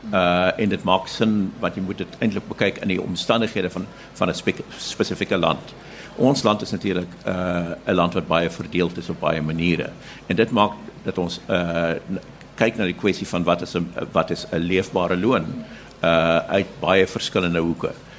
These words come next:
Eh, en dit maak die, die gesprek daaroor, dis ook eintlik belangriker, soos Stan ook opgemerk het, maar aan die ander kant, eh, eh,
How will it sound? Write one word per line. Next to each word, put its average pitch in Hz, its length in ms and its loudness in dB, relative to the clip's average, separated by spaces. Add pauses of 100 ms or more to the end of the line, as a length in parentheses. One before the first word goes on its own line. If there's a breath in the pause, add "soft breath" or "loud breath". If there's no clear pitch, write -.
(180 loud breath)
Eh, 78 280 -2
en 85 80 0
dit 82 140 -2
maak 87 200 0 (260)
die, 87 300 -6
die 90 100 -6
gesprek 117 480 -2
daaroor, 78 400 -2
dis 80 200 -8
ook 78 240 -8
eintlik - 340 -6 (520)
belangriker, 113 680 2
soos - 220 -6
Stan 95 280 0
ook 87 180 -2
opgemerk 120 500 -2
het, - 100 -6 (400 loud breath)
maar 95 220 6
aan 98 80 2
die 90 100 0
ander 101 200 -2
kant, 87 380 -2
eh, 85 580 0 (400 loud breath)
eh, 80 300 0